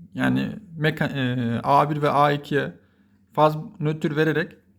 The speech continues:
<clears throat> bobin bacaklarını zaman rölesi veya motor koruma rölesi ile kontrol edebilirsiniz.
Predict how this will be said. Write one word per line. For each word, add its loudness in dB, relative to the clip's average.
<clears throat> 2
bobin 0
bacaklarını 0
zaman 4
rölesi 0
veya 4
motor -2
koruma 2
rölesi 0
ile 0
kontrol 0
edebilirsiniz. -2